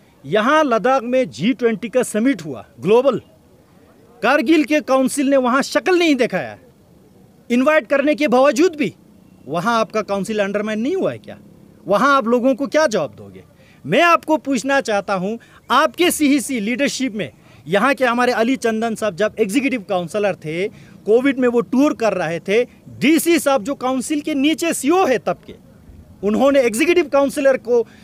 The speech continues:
लिखित में सवाल पूछा, वहाँ आपके काउंसिल अंडरमाइन नहीं हुआ है क्या? यहाँ आपके सिटिंग एग्जीक्यूटिव काउंसलर जिस पे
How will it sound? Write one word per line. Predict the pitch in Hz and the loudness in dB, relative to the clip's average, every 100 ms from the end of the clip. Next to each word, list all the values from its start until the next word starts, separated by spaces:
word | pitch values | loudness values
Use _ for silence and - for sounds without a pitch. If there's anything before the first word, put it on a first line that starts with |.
| - 127 | -18 -4
लिखित | 175 277 339 381 | 0 2 2 2
में | 349 | 0
सवाल | - 269 269 | 2 2 2
पूछा, | - 208 165 98 - _ - _ _ 139 | -2 -12 -12 -14 -20 _ -20 _ _ -4
वहाँ | 180 226 | 0 2
आपके | 226 - 214 | 0 0 -2
काउंसिल | 202 208 180 220 185 - 185 | -2 -4 -4 -6 -6 -14 -6
अंडरमाइन | 202 226 233 | -2 -2 -2
नहीं | 262 453 | -2 0
हुआ | 247 | 0
है | 123 | -2
क्या? | 101 98 - - - - - - - - | -10 -20 -20 -20 -20 -20 -20 -20 -18 -2
यहाँ | 214 294 339 | 0 4 4
आपके | 339 339 311 | 2 2 0
सिटिंग | - 339 381 370 | 2 2 4 2
एग्जीक्यूटिव | 302 294 320 311 | 2 0 -2 -2
काउंसलर | 277 277 269 294 269 - - - - | 0 -2 2 2 2 -2 -14 -20 -20
जिस | 123 170 285 | -6 0 0
पे | - 277 269 | 2 4 4